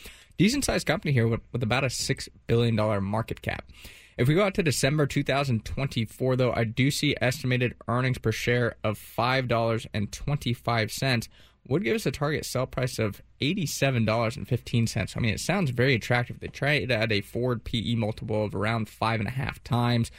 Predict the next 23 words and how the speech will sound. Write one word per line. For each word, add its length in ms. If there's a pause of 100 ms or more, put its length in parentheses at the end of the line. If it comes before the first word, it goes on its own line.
(400)
Uh, 260 (100)
earnings 320
growth 220
looks 160
phenomenal 520
here. 180
For 140
two 160
thousand 240
twenty-three, 460
looks 160
like 160
earnings 240
growth 200
is 100
gonna 140
be 120
around 240
fifty 320
percent 480
is 120
the 140
estimate. 400